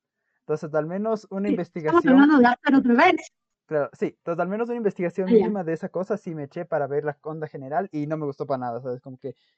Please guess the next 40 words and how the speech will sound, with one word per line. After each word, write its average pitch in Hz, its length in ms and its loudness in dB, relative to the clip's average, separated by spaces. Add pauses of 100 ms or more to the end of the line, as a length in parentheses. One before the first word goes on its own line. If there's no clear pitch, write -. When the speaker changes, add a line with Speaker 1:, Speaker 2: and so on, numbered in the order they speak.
(100)
Speaker 1:
¿qué, - 240 -10
qué, 214 200 -8
qué 226 80 6
es 214 80 6
esto? 196 260 0
No 151 80 -8
es 156 60 -14
como 160 220 -8
que, 156 160 -8 (320)
y 175 100 -6
es 214 60 -4
preocupante, 185 560 -6
y 156 160 -10
justo, 202 300 -8
eh, 151 120 -4
y 156 140 -6
eso 208 220 -8
me 170 160 -8
parece 156 200 -12
que - 100 -16
sería 139 340 -8
un 139 60 -12
buen, 139 220 -10 (380)
eh, 127 160 -10 (800)
una 165 180 -8
buena 151 220 -8
cosa - 220 -10
también, 139 460 -6 (100)
rapidito, 143 540 -6
como 139 200 -10
que 143 120 -12
para 131 160 -2
hablar, 131 220 -2
para 135 140 -2
cerrar 135 320 -4
de 139 100 -2
esto, 139 160 -10
y 147 40 -6
es 139 100 -12
como, 147 380 -8